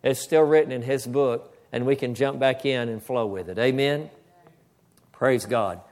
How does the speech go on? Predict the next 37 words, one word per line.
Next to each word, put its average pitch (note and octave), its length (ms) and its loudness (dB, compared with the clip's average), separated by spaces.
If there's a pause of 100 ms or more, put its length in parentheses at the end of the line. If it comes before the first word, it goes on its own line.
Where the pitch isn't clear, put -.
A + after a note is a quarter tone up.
(440)
So F3 100 4
he E3+ 80 10
spends F3 340 4
forty G3 300 8
years F3 440 4
as C#3+ 140 2
the B2+ 100 0
son E3+ 260 -2
of D3 100 -4
Pharaoh's D3 400 4
daughter. D3+ 360 6
He C3+ 60 2
spends C3 360 -2
forty D#3+ 320 4
years D#3 540 2 (220)
in C#3+ 160 2
the C3 80 0
wilderness C3+ 520 0
of A#2 100 -6
Midian. D#3+ 500 2 (280)
And C#3+ 160 0
then G#3 120 6
he G3 100 4
spends D#3 400 -4
forty D#3 320 0
years C#3 500 2 (260)
leading D#3 500 4
the C#3 60 -2
children D#3 460 0
of C#3 80 0
Israel D3 400 2
right D3+ 300 2
up F#3 340 0
to, C#3 400 2 (480)
but C#3 140 -2
not C#3+ 220 0
into, A#2+ 580 -2